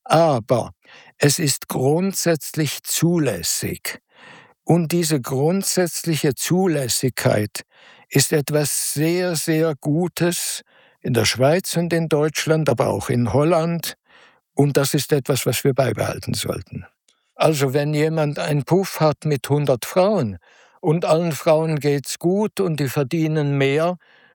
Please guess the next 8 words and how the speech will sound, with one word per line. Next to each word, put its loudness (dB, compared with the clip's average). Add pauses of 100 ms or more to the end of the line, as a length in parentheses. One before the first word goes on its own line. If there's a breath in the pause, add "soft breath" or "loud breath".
(160 soft breath)
als, 0 (120)
ja, 0
was -2
weiß 2
ich, 0 (380 soft breath)
dann 4
ist 0
ja 2